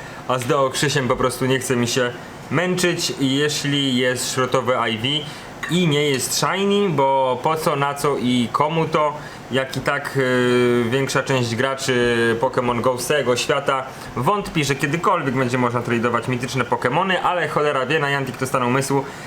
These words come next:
i każdy dobrze o tym wie. Ten Unown, jeżeli chodzi o I V, o jego C P z rajdu jest szrotowy. Czy będzie w wersji shiny? Nie, bo po co? Wiadomo, Niantic lubi mnie robić w chuja, y, nie ta malinka.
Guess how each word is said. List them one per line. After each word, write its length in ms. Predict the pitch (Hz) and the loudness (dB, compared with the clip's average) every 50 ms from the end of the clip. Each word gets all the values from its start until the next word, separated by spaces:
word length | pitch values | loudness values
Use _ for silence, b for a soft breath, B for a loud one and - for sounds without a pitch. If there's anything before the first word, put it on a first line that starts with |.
| B B - | B B -6
i 80 | 123 | -2
każdy 380 | 113 156 143 139 127 117 113 117 | -2 0 -2 0 -2 -4 -2 0
dobrze 280 | 123 127 117 113 131 | 0 0 2 2 2
o 60 | 131 123 | 2 2
tym 200 | 123 127 123 117 | 0 0 0 2
wie. 160 | 135 165 170 | 0 0 0
Ten 180 | 165 185 185 | 0 0 0
Unown, 340 | 190 190 185 190 190 190 185 | 0 0 0 0 2 2 2
jeżeli 280 | 180 175 165 160 170 165 | 2 2 2 0 -2 -2
chodzi 360 | 165 - 170 165 147 160 160 | 0 0 -2 -2 0 2 2
o 180 | 165 151 151 147 | 4 4 2 2
I 140 | 151 143 | 2 0
V, 240 | 139 139 156 160 160 | 2 2 2 2 4
o 80 | 156 151 | 2 2
jego 180 | 147 120 135 | 2 0 0
C 160 | 135 - - 139 | 0 0 -4 -2
P 200 | 143 156 147 143 | 0 0 0 2
z 60 | 143 | 2
rajdu 280 | 147 151 147 139 123 | 0 0 -2 -2 -2
jest 280 | 139 135 127 - - - | 0 0 0 -2 -2 0
szrotowy. 680 | - 151 170 202 202 - 190 196 190 180 196 202 208 208 208 B B B B B B B B - | 0 0 0 0 2 2 0 2 2 2 2 0 0 -2 -6 B B B B B B B B -6
Czy 180 | - - 190 208 | -2 0 0 2
będzie 320 | 202 214 208 196 175 185 | 2 0 0 2 0 0
w 20 | |
wersji 320 | 170 190 180 170 - 143 131 | 0 0 0 0 -2 -2 0
shiny? 540 | - - 190 214 240 262 254 254 254 254 247 - - - - - - - - - - - - B B B B B B B | 2 2 0 0 0 0 0 0 0 0 -2 -6 -8 -14 -16 -16 -16 -16 -16 -16 -16 -16 -14 B B B B B B B
Nie, 220 | 127 135 160 196 214 | 0 0 2 2 2
bo 140 | 170 180 | 0 0
po 220 | 156 - 170 165 170 | 0 2 0 0 0
co? 220 | 165 - 226 214 | 2 2 2 2
Wiadomo, 460 | 165 160 143 139 165 170 185 196 190 | 2 0 0 2 0 2 2 2 2
Niantic 480 | 190 175 170 165 165 165 151 156 - - | 2 2 0 0 0 -2 -4 -4 -4 -2
lubi 220 | 143 147 131 139 | -2 0 0 2
mnie 180 | 139 143 143 139 | 2 4 4 4
robić 260 | 135 131 117 113 - | 2 2 0 -2 -4
w 80 | - - | -6 -10
chuja, 440 | - - - 180 185 196 220 262 269 - - - - - - - | -4 0 2 2 4 4 2 -2 -4 -6 -10 -16 -16 -16 -6 -2
y, 280 | 120 120 123 123 123 123 135 | 0 2 4 4 2 2 0
nie 120 | 147 147 | 0 0
ta 220 | 147 147 135 135 | 0 0 0 2
malinka. 560 | 131 131 127 127 127 123 120 120 - 180 240 | 0 0 0 0 0 -2 0 0 0 0 0